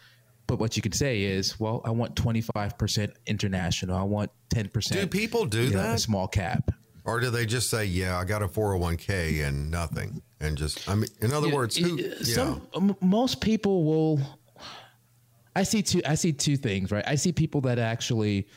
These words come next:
Speaker 1: will pick and choose, like, the actual funds themselves,
Speaker 2: Mm-hmm.
Speaker 1: right? But I don't see, but, but sometimes they just stay, they just, you know, they stick to it, and maybe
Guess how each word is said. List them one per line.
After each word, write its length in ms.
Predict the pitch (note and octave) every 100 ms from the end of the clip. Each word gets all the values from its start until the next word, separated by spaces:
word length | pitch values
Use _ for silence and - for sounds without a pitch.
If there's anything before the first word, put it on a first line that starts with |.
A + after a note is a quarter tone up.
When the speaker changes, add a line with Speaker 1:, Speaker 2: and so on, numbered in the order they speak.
| - _
Speaker 1:
will 200 | A2 A#2
pick 300 | A2+ - B2+ A#2+
and 140 | G#2
choose, 480 | - A2 A2 G#2+ -
like, 140 | G#2+
the 120 | - F#2+
actual 400 | G2 - A2 G2
funds 420 | - G#2+ G2+ G#2
themselves, 640 | G2+ G2 G2+ G2 G#2+ D3 -
Speaker 2:
Mm-hmm. 380 | A2+ G#2 F2+
Speaker 1:
right? 240 | F#2+ G2+ - - - - - -
But 120 | C3+
I 60 | C3+
don't 160 | C#3
see, 500 | B2+ D3+ C3 B2+ B2 -
but, 260 | C3 A#2 -
but 120 | B2+
sometimes 500 | - D3+ D3 C3+ A2+
they 100 | B2+
just 220 | A2 -
stay, 300 | - B2 G2+ C3
they 60 |
just, 340 | A#2 A2 - -
you 60 | C#3+
know, 100 | F#2+
they 120 | G#3
stick 340 | - - B2
to 140 | C#3 B2
it, 180 | B2+ -
and 400 | G#2 G2+ F#2 G#2
maybe 600 | A2 G#2+ G#2+ G#2+ G2+ G2